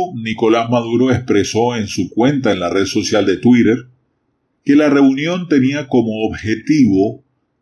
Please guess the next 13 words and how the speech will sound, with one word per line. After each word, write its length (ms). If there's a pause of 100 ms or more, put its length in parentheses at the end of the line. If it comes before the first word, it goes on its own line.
la 220
coordinación 840
de 120
acciones 520
conjuntas 880
de 160
trabajo 760
a 120
favor 420
del 280
pueblo 380
del 160
Zulia. 440